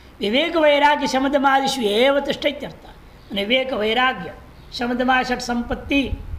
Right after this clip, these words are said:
और मोक्षता, इन्हीं में तुम्हें टिके रहना है। योगक्षेम पर से राग द्वेषादि प्रसज्जता है, क्योंकि जो योगक्षेम परक जो होगा,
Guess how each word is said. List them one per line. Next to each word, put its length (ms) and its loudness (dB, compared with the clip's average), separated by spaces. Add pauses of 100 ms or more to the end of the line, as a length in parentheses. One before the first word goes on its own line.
और 240 6
मोक्षता, 540 0 (420)
इन्हीं 220 2
में 200 2
तुम्हें 220 -2
टिके 280 -2
रहना 420 -2
है। 220 -2 (1700)
योगक्षेम 760 2
पर 260 2
से 180 2
राग 300 2
द्वेषादि 680 2
प्रसज्जता 600 -6
है, 280 -10 (800)
क्योंकि 240 -4
जो 120 2
योगक्षेम 540 0
परक 220 -2
जो 140 0
होगा, 640 2